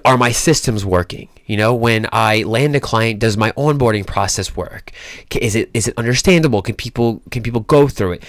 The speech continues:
How are my current clients doing? 'Cause th-, they matter more than anything right now. Okay, are my serving them well? Uh, do they, do they understand their programs? Do they, is everything understandable? Are they doing the exercises right?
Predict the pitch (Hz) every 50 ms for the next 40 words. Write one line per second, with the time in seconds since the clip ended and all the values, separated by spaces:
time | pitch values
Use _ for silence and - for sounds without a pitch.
0 | - - - - - 170 175 185 165 175 170 - - - - - 190 190 170 -
1 | - - - 120 113 107 98 98 95 - - - 101 92 92 92 - - - -
2 | - - 127 - 143 151 170 160 175 175 175 180 180 170 160 160 175 165 196 196
3 | 190 185 170 170 180 180 180 175 - - 127 107 107 98 95 95 85 98 95 87
4 | 80 - 98 - - - - - - - - 117 113 - 127 135 113 - - 131
5 | 123 127 131 127 - - - 165 165 175 185 160 131 107 101 98 92 90 95 101
6 | 101 95 - - 110 - - - - - - - - 113 113 117 110 - - 113
7 | 131 123 123 - - 120 123 123 - - - 143 147 156 151 180 160 - 180 170
8 | 165 156 160 156 - - - 160 151 139 - 101 80 - 87 - - 113 107 113
9 | - - - - - - 123 - - - 131 135 165 170 - 185 165 143 156 156
10 | 151 139 - 131 123 113 107 87 87 80 101 104 104 101 - - - 156 156 165
11 | 156 156 156 147 131 120 - - 110 95 - 98 95 - 92 87 - 95 90 92
12 | 92